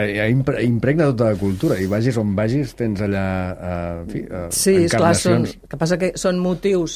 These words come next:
Speaker 2: diríem, universals que cada època els elabora. És a dir, l'edat mitjana també agafava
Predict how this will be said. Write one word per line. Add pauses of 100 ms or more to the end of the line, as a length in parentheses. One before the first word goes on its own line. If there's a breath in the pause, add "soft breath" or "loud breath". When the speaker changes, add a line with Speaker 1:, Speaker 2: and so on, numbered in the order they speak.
Speaker 2:
diríem, (400)
universals
que
cada
època
els
elabora. (160)
És
a
dir,
l'edat
mitjana
també
agafava